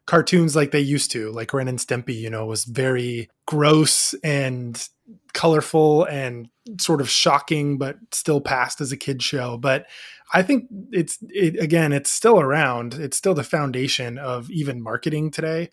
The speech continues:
but it's just, it's more refined and more subtle.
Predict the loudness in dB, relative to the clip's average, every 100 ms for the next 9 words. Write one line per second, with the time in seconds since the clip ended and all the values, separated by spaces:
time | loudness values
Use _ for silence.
0 | -2 0 0 0 0 0 -2 -8 _ -8
1 | -8 -2 0 2 2 0 0 0 0 -2
2 | -2 -2 -2 -2 -4 -8